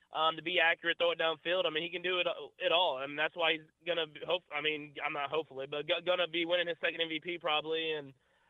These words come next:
um, I think, uh, that just speaks to the type of player he is. He continues to get better and better.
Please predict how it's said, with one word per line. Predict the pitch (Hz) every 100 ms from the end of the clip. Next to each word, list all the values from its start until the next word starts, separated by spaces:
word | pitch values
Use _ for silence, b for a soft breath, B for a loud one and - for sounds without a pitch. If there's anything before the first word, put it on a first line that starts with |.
| _
um, | 147 156 156 151 156 151 147 -
I | 151 165
think, | 190 175
uh, | 180 170 165 156 170
that | 175
just | 180 165
speaks | 180 175
to | -
the | 165
type | 170
of | 156
player | 170 175
he | 170
is. | 185 170
He |
continues | 160 156 170 170
to | 165
get | 165
better | 160 170
and | 165 160
better. | 160 180